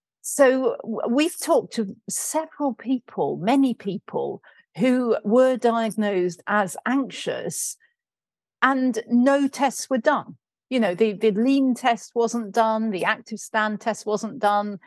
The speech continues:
Nobody actually stood them up and did, you know, waited for the relevant amount of time and took their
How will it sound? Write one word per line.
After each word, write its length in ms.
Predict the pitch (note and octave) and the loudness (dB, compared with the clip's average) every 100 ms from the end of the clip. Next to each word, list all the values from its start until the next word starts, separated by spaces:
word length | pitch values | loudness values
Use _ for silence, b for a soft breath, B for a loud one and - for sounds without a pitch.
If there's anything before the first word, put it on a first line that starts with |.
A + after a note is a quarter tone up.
| B B F3+ _ | B B -20 _
Nobody 720 | A#3 B3+ E4 E4+ A#3+ G3+ F#3 | 4 6 6 2 0 0 0
actually 480 | - A3+ F#3 - A3+ | 2 0 -2 -4 -2
stood 400 | G#3 - - B3 | -2 -4 -2 -2
them 160 | G3 E3 | -2 0
up 340 | D#3+ D#3+ - - _ | 0 0 -4 -18 _
and 640 | F#3+ F#3 F#3+ F#3+ E3+ - - | 2 2 -2 -6 -6 -10 -2
did, 220 | B3+ G3 | -2 -2
you 140 | - A3+ | -2 -2
know, 100 | F#3+ | 2
waited 380 | G#3 A#3+ - - | 2 2 -4 -4
for 80 | |
the 80 | G3 | -2
relevant 460 | G3+ G3+ B3 G3 F#3 | 0 2 0 0 -6
amount 240 | F3 D3+ | -6 -6
of 100 | D#3 | -8
time 380 | - F#3+ G3 F3+ | -4 -2 0 -4
and 120 | F3 | -8
took 240 | - C4 - | -6 -4 0
their 240 | F#3 F3 | 0 0